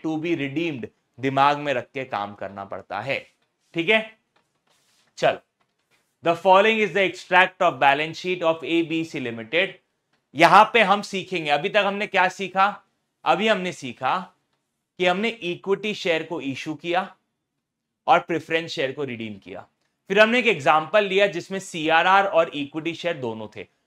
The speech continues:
हमें नहीं समझा सर, ठीक है, मैंने उसको इग्नोर मार दिया, उसको हम वापस से रिपीट देखेंगे। अब हम आ रहे हैं एक क्वेश्चन जो कि सिर्फ कॉन्सेंट्रेट करेगा सीआरआर को यूज करना प्रेफरेंस शेयर के रिडम्पशन के लिए।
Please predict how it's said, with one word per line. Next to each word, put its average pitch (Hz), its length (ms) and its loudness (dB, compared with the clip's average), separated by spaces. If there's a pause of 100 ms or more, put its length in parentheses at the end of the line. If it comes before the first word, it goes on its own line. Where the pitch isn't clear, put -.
हमें 190 220 2
नहीं 127 120 -6
समझा 101 340 -12
सर, - 200 -18 (360)
ठीक 156 200 0
है, 135 60 -2
मैंने 165 180 -2
उसको 175 220 -4
इग्नोर 123 320 -4
मार 117 220 -4
दिया, 160 220 -4 (200)
उसको 170 260 -4
हम 185 80 -2
वापस 135 340 2
से 143 100 -8
रिपीट 110 340 -10
देखेंगे। 104 460 -18 (400)
अब 190 180 8
हम 185 180 2
आ 131 140 2
रहे 131 160 -2
हैं 135 180 -6 (160)
एक 208 240 2
क्वेश्चन 143 500 -6 (260)
जो 175 160 0
कि 214 180 -4
सिर्फ 254 440 2
कॉन्सेंट्रेट 165 720 -2
करेगा 139 560 -2 (180)
सीआरआर 190 1200 2
को 160 200 -4
यूज 151 340 -4
करना 160 440 -2 (460)
प्रेफरेंस 165 500 -4
शेयर 117 240 -6
के 131 120 -12
रिडम्पशन 101 580 -12
के 107 80 -14
लिए। 107 320 -12